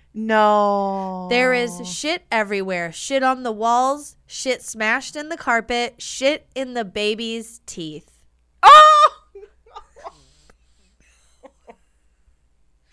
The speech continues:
Speaker 1: Oh, no.
Speaker 2: <laughs> Oh, God. When
Speaker 1: Oh, no.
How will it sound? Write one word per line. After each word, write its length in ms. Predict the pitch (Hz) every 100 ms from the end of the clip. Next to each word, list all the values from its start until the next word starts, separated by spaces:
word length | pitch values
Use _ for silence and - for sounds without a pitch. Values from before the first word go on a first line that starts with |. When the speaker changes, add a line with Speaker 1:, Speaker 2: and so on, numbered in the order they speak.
| - - _ _ 480 440
Speaker 1:
Oh, 140 | 392 349
no. 760 | 247 240 240 233 226 233 294 _ -
Speaker 2:
<laughs> 0 | 403 - 320
Oh, 80 | 294 -
God. 380 | 277 240 254 - - - _
When 200 | - 359 403 - - - _ _ _ _ _ _ _ - - - - - -
Speaker 1:
Oh, 280 | 269 269 262 -
no. 200 | -